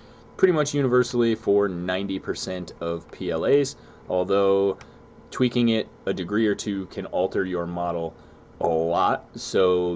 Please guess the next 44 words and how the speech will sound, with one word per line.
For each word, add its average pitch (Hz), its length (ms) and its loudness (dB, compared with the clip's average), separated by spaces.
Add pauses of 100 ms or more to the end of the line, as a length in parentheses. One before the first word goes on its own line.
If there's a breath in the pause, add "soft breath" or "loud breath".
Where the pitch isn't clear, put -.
(120)
be 107 120 -2
sure 113 220 -2
that 104 140 -4
you 92 120 -8
have 98 240 -4
it 85 120 -10
dialed 87 320 -2
in 87 120 -8
for 82 140 -14
your 90 180 -2
filament. 113 460 -2
If - 120 -14
you're 87 120 -6
not 113 200 0
sure, 107 280 0 (320 loud breath)
you 104 80 -12
can 104 160 -4
always 92 420 0
run 85 300 -6
a 82 120 -12
temperature 82 460 -12
tower. 78 420 -6 (720)
Now, 98 320 0 (280 loud breath)
in 170 140 -2
conjunction 117 580 2
with 101 120 -2
this, 101 300 2
with 95 100 -4
this - 200 -8
low 98 180 0
printing 95 320 -6
temperature, 90 420 -6
I 90 60 -2
just 131 220 -4
wanna 123 120 0
touch - 380 -6
on 95 360 -4
the 87 240 -6
fan 98 360 -6
speed 123 360 -6
down 127 200 -4
here 123 200 -2
real 123 160 2
quickly. 131 360 0